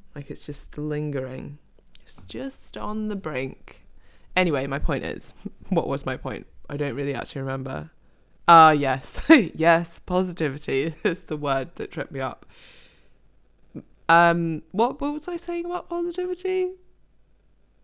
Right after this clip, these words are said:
Oh, okay. I think what I want to say about happiness was that there's this notion,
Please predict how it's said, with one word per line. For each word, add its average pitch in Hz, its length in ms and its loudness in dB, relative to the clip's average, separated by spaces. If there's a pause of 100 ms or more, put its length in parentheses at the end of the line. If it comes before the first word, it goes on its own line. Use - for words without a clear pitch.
(160)
Oh, 190 160 6
okay. 160 480 0
I 180 100 -4
think 208 240 -6
what 226 120 -4
I - 20 -4
want 208 140 -6
to - 20 -14
say 185 80 -4
about 170 280 -4
happiness - 760 -8 (100)
was 147 320 0
that 139 380 2 (1080)
there's 170 240 4
this - 460 -2 (400)
notion, 160 800 -2